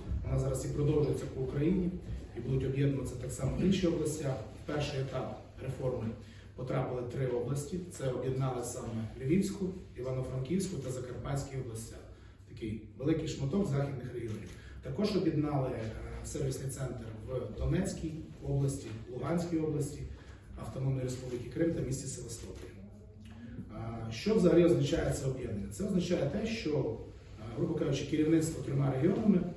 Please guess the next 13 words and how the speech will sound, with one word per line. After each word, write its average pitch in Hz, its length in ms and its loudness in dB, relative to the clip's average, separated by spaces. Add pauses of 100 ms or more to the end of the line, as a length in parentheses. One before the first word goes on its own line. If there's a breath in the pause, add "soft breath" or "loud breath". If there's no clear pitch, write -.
(320)
зараз 147 220 0
здійснюється 151 500 0 (160)
з 156 200 6
міста 131 280 2
Львова. 123 300 -2 (560 loud breath)
Але 190 160 4
при 175 220 8
цьому 175 460 6
на 139 420 0
кожному 156 420 8 (520)
регіоні 214 600 4
залишається 147 580 0
по 151 360 0